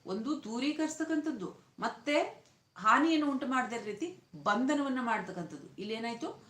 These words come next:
ರಕ್ಷಣೆ ಅಥವಾ ಬಂಧನ, ಈ ರೀತಿಯಾಗಿ ಮಾಡ್ತಾರೆ. ಯಾವುದಕ್ಕೆ ಬಂಧನ? ಅವುಗಳಿಗೆ ಬಂಧನ ಮಾಡದೇ ಇದ್ರೂ ಕೂಡ ಅಂತ ಸಂದರ್ಭಗಳನ್ನ ನೋಡ್ಕೋಬೇಕು. ಅವುಗಳನ್ನೇ ಬಂಧನ ಮಾಡೋದಾದ್ರೂ ಕೂಡ ಮಾಡ್ಬೇಕು ಮಂತ್ರಗಳ ಮೂಲಕ, ದೈವಶಕ್ತಿಯ ಕಾರ್ಯ ಆಗಿರುತ್ತೆ. ಅದರ ಬದಲಿಗೆ ರಕ್ಷಣೆ ಎಂತಕ್ಕಂಥದ್ದು ಏನಿರುತ್ತೆ,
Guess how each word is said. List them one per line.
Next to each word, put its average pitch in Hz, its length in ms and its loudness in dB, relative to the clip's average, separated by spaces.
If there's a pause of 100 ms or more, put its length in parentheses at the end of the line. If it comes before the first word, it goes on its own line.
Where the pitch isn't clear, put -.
(140)
ರಕ್ಷಣೆ 277 420 -2
ಅಥವಾ 320 240 0
ಬಂಧನ, 196 540 0 (520)
ಈ 285 140 6
ರೀತಿಯಾಗಿ 220 360 0
ಮಾಡ್ತಾರೆ. 190 320 -4
ಯಾವುದಕ್ಕೆ 277 400 2
ಬಂಧನ? 240 380 -2 (400)
ಅವುಗಳಿಗೆ 254 380 0
ಬಂಧನ 262 320 0
ಮಾಡದೇ 247 320 -2
ಇದ್ರೂ 240 280 -6
ಕೂಡ 240 220 -8
ಅಂತ 185 280 -6
ಸಂದರ್ಭಗಳನ್ನ 233 680 -4
ನೋಡ್ಕೋಬೇಕು. 233 540 -8
ಅವುಗಳನ್ನೇ 208 360 -6
ಬಂಧನ 220 320 -6
ಮಾಡೋದಾದ್ರೂ 220 400 -8
ಕೂಡ 214 180 -10
ಮಾಡ್ಬೇಕು 220 460 -6
ಮಂತ್ರಗಳ 214 300 -10
ಮೂಲಕ, 214 360 -8 (460)
ದೈವಶಕ್ತಿಯ 220 520 0
ಕಾರ್ಯ 240 340 -2
ಆಗಿರುತ್ತೆ. 226 580 -4 (280)
ಅದರ 226 320 6 (100)
ಬದಲಿಗೆ 180 640 -2 (160)
ರಕ್ಷಣೆ 269 720 4
ಎಂತಕ್ಕಂಥದ್ದು 175 760 -6
ಏನಿರುತ್ತೆ, 139 580 -8